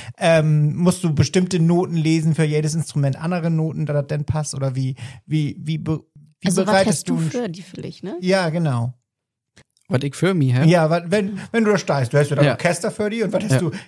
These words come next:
Speaker 1: ganz direkt für die? Was liegt doch für die? <laughs>
Speaker 3: Da, da, da liegt ein Partitur.
Speaker 1: Ja.
Speaker 3: Ähm, und das ist, endlich ist ein Partitur nichts anderes als jede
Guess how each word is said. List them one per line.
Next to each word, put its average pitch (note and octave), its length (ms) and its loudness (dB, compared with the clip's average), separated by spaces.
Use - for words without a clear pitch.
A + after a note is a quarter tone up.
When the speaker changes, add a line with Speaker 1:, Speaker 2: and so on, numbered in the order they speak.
Speaker 1:
ganz D#3+ 240 0
direkt D#3 340 -2
für C#3+ 220 -2
die? A#2 220 -6
Was C#3+ 200 -6
liegt - 200 -8
doch C3 100 -2
für C3+ 220 -2
die? C3 160 -6
<laughs> - 240 -2
Speaker 3:
Da, D#3 180 4
da, D#3+ 160 2
da E3 120 2
liegt F#3 220 2
ein F3+ 100 0
Partitur. D#3 640 2
Speaker 1:
Ja. C#3+ 420 4
Speaker 3:
Ähm, B2 340 2
und C3+ 300 0
das C#3 120 2
ist, D#3 120 0
endlich F#3+ 480 2
ist D#3 180 -4
ein D#3+ 60 0
Partitur D3 420 -2
nichts E3 220 0
anderes F3 480 -2
als C3 200 -4
jede F#3+ 560 0